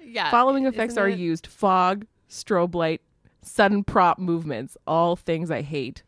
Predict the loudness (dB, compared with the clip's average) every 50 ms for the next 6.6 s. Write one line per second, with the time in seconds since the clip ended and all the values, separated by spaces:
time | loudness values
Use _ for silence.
0 | _ -12 -12 -12 -12 -14 -16 -16 -14 -10 -8 -8 -8 -8 -8 -6 -6 -4 -6 -6
1 | -6 -4 -2 -2 -2 -2 -2 -6 -8 -8 -6 -8 -8 -8 -10 -10 -8 -8 -8 -8
2 | -8 -6 -6 -4 -2 0 2 4 4 6 4 4 4 4 4 4 4 0 0 0
3 | -2 -2 -2 -2 -2 -2 -2 -2 -4 -4 -4 -6 -4 -2 0 0 2 2 0 0
4 | 0 0 0 0 0 0 0 0 0 -2 -2 0 -2 -2 -2 -2 -2 0 0 0
5 | 0 0 -2 -2 -2 -4 -2 -2 -2 -4 -4 -6 -8 -12 -14 -10 -8 -8 -8 -8
6 | -12 -10 -6 -4 -4 -4 -4 -6 -8 -12 -8 -8